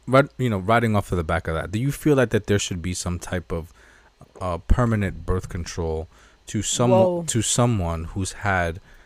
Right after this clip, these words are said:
Speaker 1: um, children with two or more parents? And
Speaker 2: Wow,
Speaker 1: so,
Speaker 2: Ian,
Speaker 1: like, for
Speaker 2: that's,
Speaker 1: ex-, for
Speaker 2: that's a
Speaker 1: exa-,
Speaker 2: whopper of a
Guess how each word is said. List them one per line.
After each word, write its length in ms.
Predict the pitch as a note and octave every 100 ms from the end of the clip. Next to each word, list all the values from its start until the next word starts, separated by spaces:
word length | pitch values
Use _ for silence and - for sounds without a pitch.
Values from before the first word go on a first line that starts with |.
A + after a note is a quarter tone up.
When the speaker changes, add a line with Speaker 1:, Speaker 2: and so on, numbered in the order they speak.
| - - -
Speaker 1:
um, 520 | F2 E2 D#2+ D#2 F#2 _ _ _ - - _ _ _ _ _ -
children 640 | - C3+ A#2+ F#2 E2 F2 F#2 - - - - F#2
with 240 | F#2 - - _ _ _ _ _ _ _ _ _ -
two 440 | - C3+ G2+ F#2+ - - - - -
or 140 | G#2 F#2+
more 320 | G2 G2 F2+
parents? 580 | - F#2 D2+ - - - - - _ _ _ _ _ _ _ _ _ _ _
And 200 | G#2 G#2+ - - - - -
Speaker 2:
Wow, 360 | - F3+ F3 E3+ -
Speaker 1:
so, 200 | E3+ A2+
Speaker 2:
Ian, 60 |
Speaker 1:
like, 180 | G#2+ -
for 100 | A#2
Speaker 2:
that's, 120 | A2+
Speaker 1:
ex-, 80 | A2
for 100 | A#2+
Speaker 2:
that's 120 | G#2+
a 60 | A#2
Speaker 1:
exa-, 40 | F#3+
Speaker 2:
whopper 320 | F#3+ F#3+ F#3+
of 100 |
a 80 | F3